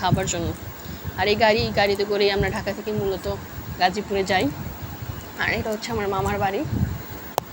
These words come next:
মামার বাড়ি, নানার বাড়ি একই তো বলা যায়, তাই না? মামার বাড়ি হচ্ছে মামার বাড়ির ছোটো একটা উঠান, এই উঠানে যে দেখা যাচ্ছে মুরগি আছে, রান্নাঘর, এই পাশে হচ্ছে রান্নাঘর, এই পাশে হচ্ছে মামার বাড়ি।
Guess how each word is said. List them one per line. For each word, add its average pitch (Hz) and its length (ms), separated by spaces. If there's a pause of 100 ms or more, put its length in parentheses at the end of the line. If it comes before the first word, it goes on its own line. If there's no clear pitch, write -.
(120)
মামার 240 260
বাড়ি, 277 180
নানার 247 260
বাড়ি 247 140
একই 208 300
তো 165 80 (160)
বলা 175 220
যায়, 175 140
তাই - 100
না? 339 120 (400)
মামার 196 260
বাড়ি 190 240
হচ্ছে 190 200
মামার 190 260
বাড়ির 190 200
ছোটো 202 220
একটা 190 160
উঠান, 180 260 (720)
এই 180 100
উঠানে 185 300 (640)
যে 190 80 (340)
দেখা 196 180
যাচ্ছে 190 240
মুরগি 196 440
আছে, 185 220 (640)
রান্নাঘর, 185 500
এই 202 100
পাশে 202 240
হচ্ছে 196 200
রান্নাঘর, 185 540 (680)
এই 196 120
পাশে 214 220
হচ্ছে 202 180
মামার 190 300
বাড়ি। 185 340